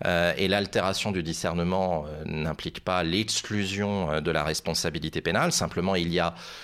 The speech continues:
une conséquence de cette altération du discernement sur le terrain des peines, puisque alors l'intéressé encourt au maximum les deux tiers, euh, de ce qu'il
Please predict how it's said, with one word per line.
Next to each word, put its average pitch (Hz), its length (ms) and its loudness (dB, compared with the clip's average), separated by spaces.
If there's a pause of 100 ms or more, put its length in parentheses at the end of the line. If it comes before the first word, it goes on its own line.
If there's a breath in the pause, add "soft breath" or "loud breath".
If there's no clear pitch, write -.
(240 loud breath)
une 90 360 0
conséquence 139 880 0
de 98 80 0
cette 92 220 0
altération 92 520 2
du 90 120 0
discernement 90 480 0
sur 87 160 -2
le 80 100 0
terrain 82 240 0
des 78 140 -2
peines, 110 500 2 (360 loud breath)
puisque - 420 0 (320)
alors 95 520 2
l'intéressé 87 840 0
encourt 117 720 0
au 104 60 2
maximum 101 580 2
les 87 140 2
deux 127 320 2
tiers, 127 580 2 (440 loud breath)
euh, 87 220 4
de 85 140 0
ce - 160 0
qu'il 92 300 -2